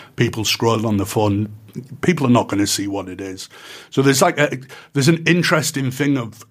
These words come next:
uh, there needs to be a concept at the start of any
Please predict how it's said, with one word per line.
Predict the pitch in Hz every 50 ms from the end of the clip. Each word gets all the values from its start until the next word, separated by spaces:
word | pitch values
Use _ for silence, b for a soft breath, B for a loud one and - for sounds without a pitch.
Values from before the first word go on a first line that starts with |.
| _ -
uh, | - - _ _ _ _ _ _ _ _ _ _ - - - - - -
there | 127 - 143 135
needs | 139 143 139 139 131 - -
to | 151
be | 131 139 127 123 117
a | 107 107 104 101 - _ _ _ -
concept | - - 123 113 117 120 - - - - - - - -
at | -
the | - 127
start | - - - 107 107 107 98
of | 104 98 104
any | 113 104 101 101 95 95